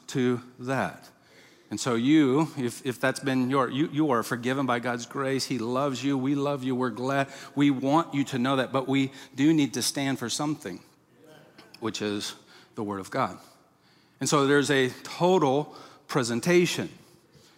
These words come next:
Why would we do that? Because we have a new master, right? We used to have the old master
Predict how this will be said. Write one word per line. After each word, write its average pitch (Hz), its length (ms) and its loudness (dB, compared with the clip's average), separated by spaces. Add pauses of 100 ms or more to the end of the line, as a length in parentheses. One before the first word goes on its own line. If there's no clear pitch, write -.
(500)
Why 139 140 4
would 156 140 4
we 135 140 4
do 165 160 6
that? 113 140 0
Because 127 260 2
we 135 40 2
have 117 100 2
a 117 40 -2
new 117 100 0
master, 160 420 2
right? 131 400 0 (1400)
We 117 100 -6
used 196 240 4
to 156 100 4
have 151 300 4
the 147 80 4
old 185 180 4
master 151 520 0